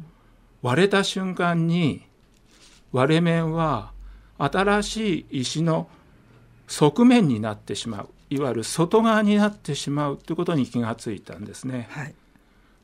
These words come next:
Speaker 1: それからですね、じゃあ、石の中を見るにはどうしたらいいかってことを考えるようになったんです。
Speaker 2: うん。
Speaker 1: で、石の中をまず割りまして、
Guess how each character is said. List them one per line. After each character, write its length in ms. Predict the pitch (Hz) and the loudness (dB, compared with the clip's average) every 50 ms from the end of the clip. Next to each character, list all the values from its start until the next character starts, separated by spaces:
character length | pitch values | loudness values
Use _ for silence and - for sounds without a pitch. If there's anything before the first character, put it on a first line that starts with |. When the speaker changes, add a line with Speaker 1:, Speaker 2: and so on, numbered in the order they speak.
| _ _ | _ _
Speaker 1:
そ 220 | - - 175 180 | -10 -6 -2 0
れ 140 | 202 208 202 | 0 0 0
か 160 | - 196 180 | -2 -4 -4
ら 100 | 190 175 | -2 -2
で 140 | 135 110 104 | -4 -4 -6
す 100 | - 120 | -4 -4
ね、 400 | 123 123 123 113 104 - - - _ _ _ _ _ _ | -4 -4 -6 -6 -10 -12 -16 -20 _ _ _ _ _ _
じ 100 | - 185 | 0 2
ゃ 240 | 190 165 127 113 - | 2 2 0 -2 -6
あ、 40 | - - - _ _ _ _ _ - - - | -14 -20 -20 _ _ _ _ _ -20 -20 -10
石 380 | - 143 139 - - - 196 214 | -6 -6 -4 -4 -2 0 0 2
の 140 | 226 226 220 | 2 2 0
中 420 | 214 220 226 - 185 160 151 147 | 0 -2 0 0 2 2 2 2
を 160 | 151 151 143 | 2 2 2
見 160 | 147 156 165 | 2 2 0
る 140 | 151 139 123 | 0 0 -2
に 120 | 113 107 117 | -2 -2 -2
は 300 | 139 160 151 127 117 107 | -2 -2 -2 -4 -4 -4
ど 200 | 120 170 214 247 | -4 -4 -4 -4
う 60 | 233 | -6
し 60 | - | -6
た 160 | - 175 160 | -4 -4 -4
ら 100 | 143 127 | -2 -2
い 120 | 131 127 120 | -2 -4 -4
い 40 | |
か 140 | - - 147 | -4 -4 -6
っ 60 | 156 | -6
て 160 | - _ 147 131 | -6 _ -6 -6
こ 120 | 127 123 | -6 -6
と 220 | 123 - 156 - | -4 -2 0 0
を 60 | 120 117 | -2 -2
考 100 | - 120 117 117 123 123 | -2 -4 -2 -2 -2 -2
え 80 | 120 113 | -4 -4
る 100 | 104 113 | -6 -6
よ 200 | 110 113 117 120 | -6 -6 -6 -4
う 40 | 147 | -4
に 280 | 151 160 143 123 113 | -4 -4 -4 -4 -4
な 140 | 101 107 101 | -4 -8 -8
っ 20 | - | -10
た 120 | - 98 95 | -12 -16 -16
ん 80 | 95 | -16
で 100 | - - | -18 -18
す。 240 | - - - - - | -18 -20 -18 -18 -20
Speaker 2:
う 20 | 147 | -20
ん。 80 | 139 - _ - - - - - - - _ - - - - _ - - _ _ _ 202 | -20 -20 _ -20 -20 -20 -20 -20 -20 -20 _ -20 -20 -20 -20 _ -20 -20 _ _ _ -6
Speaker 1:
で、 300 | 156 156 165 165 - - - _ _ _ _ _ _ _ _ - | -4 -2 -2 -2 -4 -6 -14 _ _ _ _ _ _ _ _ -10
石 260 | - 143 - - 208 | -8 -8 -6 -2 -2
の 60 | 202 | 0
中 380 | 202 208 208 208 208 160 151 143 | 0 0 0 -2 -2 -2 -2 0
を 480 | 143 156 170 170 147 120 101 87 - - - _ _ _ _ _ _ _ _ _ _ _ _ | 0 0 0 0 0 -2 -4 -6 -10 -18 -20 _ _ _ _ _ _ _ _ _ _ _ _
ま 180 | 131 135 143 135 | -2 0 0 0
ず 140 | 127 104 90 | -2 -6 -4
割 260 | 101 113 117 120 143 | -4 -2 0 0 0
り 40 | 147 | 2
ま 180 | 156 151 143 | 2 0 -2
し 180 | - - - - | -4 -6 -10 -12
て、 340 | _ - - 120 104 - | _ -4 -2 -2 -2 -4